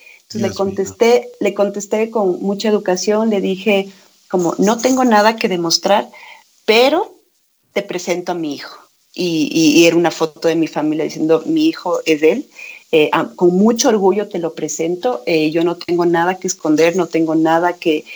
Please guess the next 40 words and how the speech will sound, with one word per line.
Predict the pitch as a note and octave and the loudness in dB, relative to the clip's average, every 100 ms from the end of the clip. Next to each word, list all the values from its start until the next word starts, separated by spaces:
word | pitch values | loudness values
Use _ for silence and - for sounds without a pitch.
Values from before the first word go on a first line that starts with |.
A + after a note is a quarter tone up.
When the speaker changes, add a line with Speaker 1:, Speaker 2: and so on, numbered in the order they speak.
| - - | -12 -6
Speaker 1:
n-, | - E3 - | -2 -2 0
n-, | G#3 - | -2 0
no, | G#3 G#3 | 2 2
esto | G#3+ A3 A#3+ | 2 -2 0
no | G#3 A3 G#3+ G3+ | 2 2 0 -2
tiene | G#3+ G#3 G#3 | -2 0 2
ningún | F#3+ F3+ G#3+ G#3+ | 2 2 2 0
tinte, | - C4+ D4 F3 | 2 4 4 2
no | D#3+ E3+ | 0 2
es | F3+ | 0
político, | - E3 D#3 G#3+ A#3 - A3+ - F#3 | 2 2 2 0 -2 -6 -8 -4 -4
no | G3 | -4
es | G3+ | -6
nada, | A#3 A#3 F#3+ | -4 -2 -2
simplemente | - B3 C#4+ B3+ A3+ B3 | -4 -6 -4 -2 -2 -4
estoy | B3 - A3+ | -4 -2 -2
contando | A3+ A3+ G#3+ A#3 | 0 0 0 -2
mi | G#3+ | -4
historia | F#3 G#3 G#3+ A#3+ A#3+ - - - | -2 0 4 2 0 -8 -8 0
y | F#3+ | 4
mi | F#3+ | 4
indignación | F#3 F#3 F3+ - G3 A3 | 2 2 2 2 0 2
como | B3+ F#3+ | 2 2
madre". | E3 F3+ F3+ F3 - - | 2 2 2 -2 -12 -6
Eso | - - G#4+ | 0 2 2
fue | D#4+ | 4
lo | D4 A3+ | 4 2
único, | A#3+ B3+ C4 A3+ G#3 - _ _ - - _ | 0 -2 0 0 0 -4 _ _ -16 -16 _
si | - - | -10 -4
se | F3+ | -4
quiere, | F3 G3+ G3+ | 0 2 2
medio | F#3+ F#3+ G3+ F#3+ F3 D3 C#3 | 2 0 2 2 2 2 -2
extraño | B2 F3 - G3+ G#3 G#3 | -4 -4 0 0 0 -8
que | G3 | -8
pasó, | D3+ D3 D3 | -6 -6 -6
que | - | -6
me | F3+ F3 | -6 -2
cuestionaron | G3 G3 F#3+ F3+ F#3+ G3+ | -4 -4 -4 -2 0 2
la | G3 | 2
veracidad | E3 D#3+ D#3+ E3 D#3 | 2 0 -4 -6 -6